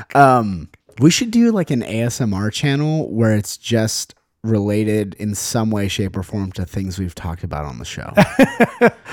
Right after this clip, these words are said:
Speaker 1: So it'd be like, so we'll have, like, you know, like, gifts unwrapping. That's one of 'em. That's the holiday one.
Speaker 2: Oh, that's
Speaker 1: Um,
Speaker 2: absolutely one of them. Or wrapping gifts is probably another
Speaker 1: yeah,
Speaker 2: one too.
Speaker 1: the, the, oh,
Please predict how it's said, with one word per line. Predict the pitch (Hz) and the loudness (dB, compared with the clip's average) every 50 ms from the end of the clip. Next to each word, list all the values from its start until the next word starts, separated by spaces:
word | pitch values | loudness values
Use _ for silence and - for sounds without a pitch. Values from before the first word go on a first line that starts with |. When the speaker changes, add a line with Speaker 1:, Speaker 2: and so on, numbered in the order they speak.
| - - | -14 -4
Speaker 1:
So | - - | 2 2
it'd | 127 113 | 4 6
be | 117 120 117 | 6 4 4
like, | 113 110 107 104 - - - - | 2 0 -2 -4 -8 -10 -12 -4
so | - - 170 | 4 6 8
we'll | 156 151 143 | 8 8 8
have, | 131 151 143 139 139 139 | 6 6 4 4 4 4
like, | 143 135 131 127 123 | 4 4 2 2 2
you | 139 143 | 0 0
know, | 135 131 131 | 2 4 4
like, | 135 135 127 123 110 | 4 2 2 -2 -2
gifts | - 131 131 123 - - - | 0 0 0 0 0 -2 0
unwrapping. | 139 131 123 120 120 120 117 117 - 151 139 139 143 151 156 147 - _ | 0 2 2 2 2 0 0 0 0 0 2 2 2 0 -2 -6 -8 _
That's | - 113 110 - - | -4 -4 -4 -2 -2
one | 120 113 110 | 0 0 0
of | 107 101 | 0 0
'em. | 110 110 113 | 0 2 2
That's | 110 113 107 - - | 2 0 -2 -4 -4
the | 117 104 | -2 0
holiday | 107 107 104 101 98 92 98 95 | 0 0 0 0 -2 -2 -2 -2
one. | 95 95 92 90 92 101 98 - - - - - - | -2 -2 -4 -4 -4 -6 -8 -10 -14 -20 -20 -14 -8
Speaker 2:
Oh, | 170 170 | -6 -2
that's | 165 175 185 110 104 | 0 2 2 2 2
Speaker 1:
Um, | 101 147 | 0 0
Speaker 2:
absolutely | 143 139 - - - 127 120 117 | 0 0 -2 -4 -6 -6 -4 -4
one | 117 117 117 117 | -4 -4 -6 -6
of | 117 113 | -6 -8
them. | 113 107 110 113 | -8 -10 -8 -4
Or | 131 143 | -2 -2
wrapping | 139 127 123 123 123 - 123 113 117 | -2 0 -2 -2 -2 -4 -4 -6 -4
gifts | 113 117 117 107 - - | -4 -6 -6 -6 -8 -10
is | 107 | -10
probably | - - 113 107 113 110 | -8 -6 -6 -6 -6 -8
another | 107 107 107 107 107 | -8 -8 -8 -6 -4
Speaker 1:
yeah, | 107 90 76 | -4 -4 -4
Speaker 2:
one | - - | -6 -2
too. | - - | 2 2
Speaker 1:
the, | 147 123 - - 135 | 2 2 0 -4 -2
the, | 127 127 117 107 107 101 98 - - - | 0 0 0 0 0 -2 -4 -4 0 2
oh, | 127 123 110 92 - | 4 4 4 2 -2